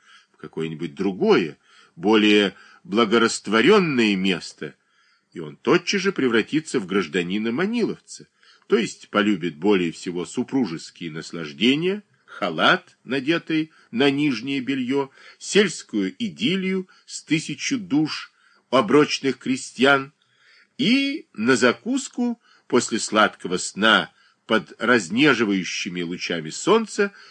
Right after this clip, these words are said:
вдали от взоров супруги где-нибудь в кустах на берегу родной речонки лёгкие шалости с молоденькими крепостными пейзанками.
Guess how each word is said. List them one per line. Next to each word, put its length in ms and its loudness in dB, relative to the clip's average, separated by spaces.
вдали 440 2
от 240 -4
взоров 420 -2
супруги 580 -4
где-нибудь 600 -4
в 80 -20
кустах 640 0
на 80 -8
берегу 320 -6
родной 320 -8
речонки 640 0
лёгкие 480 0
шалости 880 0
с 160 -14
молоденькими 800 -2
крепостными 880 -8
пейзанками. 840 -10